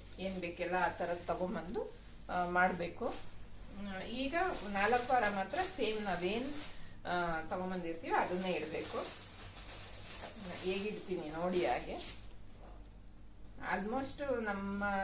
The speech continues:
ಕಡೆಯವ್ರಿಗೆಲ್ಲ ಗೊತ್ತಿರತ್ತೆ, ಆ, ಇನ್ನ ಕೆಲವ್ರಿಗೆ ಗೊತ್ತಿರಲ್ಲ ಹೇಗ್ ಮಾಡೋದಂತ. ಕೆಲವ್ರು ಗ್ರ್ಯಾಂಡ್ ಆಗಿ ಮಾಡ್ತಾರೆ, ಮಂಗಳಗೌರಿ ವ್ರತನೇ ಮಾಮೂಲಿ ಹಬ್ಬ ಮಾಡೋ ಟೈಮಲ್ಲಿ,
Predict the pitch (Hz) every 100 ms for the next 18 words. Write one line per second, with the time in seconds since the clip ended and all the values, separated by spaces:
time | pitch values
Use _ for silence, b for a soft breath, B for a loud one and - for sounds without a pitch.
0 | 190 202 185 180 180 175 175 165 180 185
1 | 160 - 185 180 - 175 262 - - -
2 | - - 233 208 220 220 226 226 - 185
3 | 180 175 180 214 165 - 175 - - -
4 | - - - - - - - - 180 175
5 | 165 156 - - - 349 - - - -
6 | 185 208 226 220 190 170 - - 175 175
7 | 185 - 190 196 202 190 170 170 175 156
8 | 165 - - 170 170 - - - 170 175
9 | 185 185 180 175 - - 160 170 175 -
10 | - - - - - 165 180 175 185 160
11 | - 185 180 165 160 160 160 165 156 156
12 | 156 160 160 156